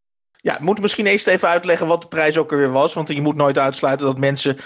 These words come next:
pas, eh, vanaf podcast negen naar, eh, ons zijn gaan luisteren. Eh, mijn stopwoordje is eigenlijk.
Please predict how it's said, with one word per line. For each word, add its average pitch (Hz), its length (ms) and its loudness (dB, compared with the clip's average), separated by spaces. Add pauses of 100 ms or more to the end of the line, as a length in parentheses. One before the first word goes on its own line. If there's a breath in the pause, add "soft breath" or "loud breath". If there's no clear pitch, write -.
(180 loud breath)
pas, - 300 0
eh, 135 160 2
vanaf 135 340 -2
podcast 147 520 0
negen 151 380 0
naar, 127 340 0
eh, 127 100 0
ons 139 180 -4
zijn 131 180 -2
gaan 127 140 -2
luisteren. 165 460 -2 (400 loud breath)
Eh, 160 260 2
mijn 180 220 0
stopwoordje 190 640 0
is 147 320 -2
eigenlijk. 226 800 0